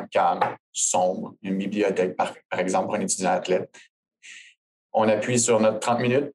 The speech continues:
un, deux, trois, go, on ferme les lumières, on essaie de dormir et suite à trente minutes, votre, euh, cadran, votre timer va sonner,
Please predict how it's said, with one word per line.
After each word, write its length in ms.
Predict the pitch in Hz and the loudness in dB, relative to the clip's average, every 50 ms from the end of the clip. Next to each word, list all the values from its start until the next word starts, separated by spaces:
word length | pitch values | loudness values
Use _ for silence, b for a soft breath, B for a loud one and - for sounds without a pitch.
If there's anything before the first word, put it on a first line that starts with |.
| _ | _
un, 120 | 117 117 113 | 0 0 2
deux, 160 | 110 117 120 | 2 0 0
trois, 240 | 120 - 117 110 110 | 0 2 4 4 4
go, 360 | 110 117 127 143 - - - _ _ _ _ _ _ _ | 4 2 0 0 -2 -4 -10 _ _ _ _ _ _ _
on 140 | 110 107 107 | -6 -6 -4
ferme 240 | - - 117 120 120 | 0 0 2 2 2
les 80 | 117 | 2
lumières, 460 | 117 113 113 117 113 113 117 123 127 117 | 2 4 4 4 4 4 4 2 2 0
on 80 | 110 | -2
essaie 220 | 110 104 - - 113 | -2 -2 -2 -2 0
de 40 | 113 | 2
dormir 560 | 113 113 110 113 113 113 113 117 120 127 127 - _ _ _ _ _ _ _ _ _ _ _ _ _ _ _ - | 4 2 4 4 4 2 2 2 0 -2 -6 -12 _ _ _ _ _ _ _ _ _ _ _ _ _ _ _ -2
et 220 | 127 131 131 123 - - _ _ _ _ _ _ _ _ | 0 0 0 -2 -6 -14 _ _ _ _ _ _ _ _
suite 280 | - - - - 139 - | -8 -4 -2 0 2 2
à 80 | 113 - | 2 2
trente 200 | - - 117 - | 2 0 -2 0
minutes, 360 | 117 110 107 117 - - - - _ _ _ _ _ _ _ _ _ - | 0 0 0 0 -2 -4 -8 -14 _ _ _ _ _ _ _ _ _ -12
votre, 420 | 110 110 113 113 - - - - | -4 0 2 2 2 0 0 2
euh, 220 | 117 113 107 107 104 | 4 4 4 4 4
cadran, 420 | 107 110 107 107 110 104 107 110 117 | 4 4 4 4 4 4 4 4 4
votre 180 | 120 107 - | 2 2 2
timer 280 | - 104 104 110 110 107 | 2 0 2 2 2 2
va 140 | 110 107 104 | 2 0 0
sonner, 460 | 107 - - 110 107 104 107 117 - | -2 -2 -2 -2 -2 -2 -4 -4 -6